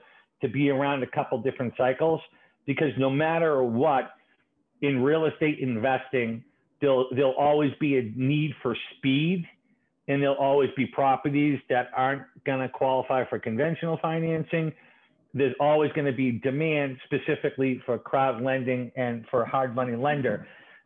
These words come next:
So I, I, I'm fortunate, but, uh, again,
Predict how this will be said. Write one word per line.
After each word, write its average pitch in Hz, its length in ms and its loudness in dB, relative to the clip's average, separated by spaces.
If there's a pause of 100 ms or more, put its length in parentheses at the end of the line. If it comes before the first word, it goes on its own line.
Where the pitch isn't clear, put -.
(100)
So 135 320 2 (440)
I, 151 480 0 (100)
I, 151 60 0
I'm 160 320 0
fortunate, 185 680 2
but, 135 240 0 (260)
uh, 131 380 2 (140)
again, 147 440 0